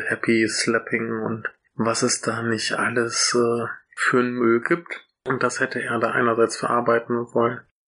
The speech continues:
Und andererseits, ähm, spielt dieser Film, wo spielt denn der? Das ist sogar relativ wichtig, wo er spielt. Ich, äh, find's nur gerade nicht. Jedenfalls gibt es in der Stadt, wo, äh,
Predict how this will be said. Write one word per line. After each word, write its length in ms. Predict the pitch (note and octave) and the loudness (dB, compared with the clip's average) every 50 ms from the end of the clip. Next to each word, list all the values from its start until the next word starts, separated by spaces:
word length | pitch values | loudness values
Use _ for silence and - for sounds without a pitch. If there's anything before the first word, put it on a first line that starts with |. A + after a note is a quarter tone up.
| _ _ _ - | _ _ _ 0
Und 300 | C#3 C3+ B2+ B2+ A#2+ - | 2 4 4 4 4 4
andererseits, 1600 | - - C#3 C#3 C#3 C#3 C3 C3+ B2+ - C3 C3 B2+ C3 B2 B2 B2 B2+ B2 A#2+ A#2+ A#2+ B2 B2 B2 B2 B2 - - - - - - C3+ | 2 2 2 2 2 2 2 2 0 2 2 4 4 4 2 0 0 0 2 4 4 4 4 4 4 2 2 2 0 -2 0 0 0 2
ähm, 460 | C#3 C3+ C3 B2+ B2+ B2 A#2+ A#2+ A#2 - - _ _ _ _ _ _ | 2 2 2 4 2 2 0 -2 -6 -10 -16 _ _ _ _ _ _
spielt 880 | - - - - - _ C#3+ C#3 C#3+ E3 E3 E3 E3+ E3+ D#3+ E3 - - | -2 -2 -2 -2 -2 _ 0 4 4 6 6 6 6 4 2 0 0 0
dieser 400 | C#3 C#3+ C#3+ C#3 C3 C3 B2+ B2+ | 2 2 2 2 2 2 0 0
Film, 440 | - - - D#3+ F3 E3+ D#3 C3+ C3+ | 0 2 2 2 4 2 2 2 2
wo 100 | C3 B2 | 2 2
spielt 640 | - - - _ - D3 D#3+ F3+ F3 F3 - B2+ | 2 0 -2 _ 0 4 4 4 4 2 0 -4
denn 160 | B2+ B2+ B2+ | -4 -4 -4
der? 440 | C3 C3+ C3 C3 C3 C3+ C3+ C3 - _ _ _ _ _ _ - | -2 -2 0 0 0 -2 -4 -8 -12 _ _ _ _ _ _ -2
Das 220 | - B2 A#2 - | 0 0 0 0
ist 180 | D3 C#3 - - | 0 0 0 2
sogar 400 | - C#3 C3 B2 A#2+ A#2+ - - | 2 4 4 4 2 0 0 0
relativ 520 | C3+ C#3 C#3 C3 - - B2+ B2 - - | 2 2 2 2 0 -2 -4 -4 0 2
wichtig, 420 | D#3+ D#3+ - - - C3+ - - - | 2 0 2 0 -2 -2 0 2 2
wo 80 | C3+ | 2
er 160 | C#3 C#3 C3+ | 4 4 2
spielt. 480 | - - - - C#3 C#3+ E3 F3 E3+ - | 0 -2 0 2 4 4 4 2 0 -2
Ich, 200 | D3+ - - - | -4 -4 0 2
äh, 140 | D3 C#3 C3+ | 2 2 2
find's 360 | - - - D#3 D3+ - - | 0 0 0 0 0 0 0
nur 140 | D3 C#3 C3+ | 0 0 0
gerade 380 | - - C#3 C3+ C3 C3+ C#3+ C#3+ | 2 2 2 2 2 2 2 2
nicht. 280 | D#3 D#3+ - - - D#3+ - - _ _ _ _ _ | 2 2 0 -4 -8 -8 -10 -10 _ _ _ _ _
Jedenfalls 760 | - - D3+ C#3+ C#3 C#3 C3+ - - - C#3 C3+ C3 - - | 0 6 6 6 6 6 2 0 2 2 2 2 2 2 2
gibt 300 | - D3+ - - _ - | 0 0 0 0 _ -2
es 160 | C#3 C3+ - | 0 0 2
in 240 | - D3 C#3 C3+ B2+ | 2 4 4 4 4
der 180 | - B2 A#2+ A#2 | 4 2 2 2
Stadt, 720 | - - - - - C3+ D3 F3 F#3 - - - - - - - _ _ _ | 0 0 0 0 0 0 0 0 0 -2 -2 -4 -4 -4 -6 -14 _ _ _
wo, 880 | - C#3 C3 B2+ C3 C3 C3+ C3+ C3+ C3+ C3 B2+ C3 B2+ B2+ B2+ B2+ | 0 0 2 4 6 6 8 8 8 8 8 6 6 6 6 4 4
äh, 60 | B2 | 2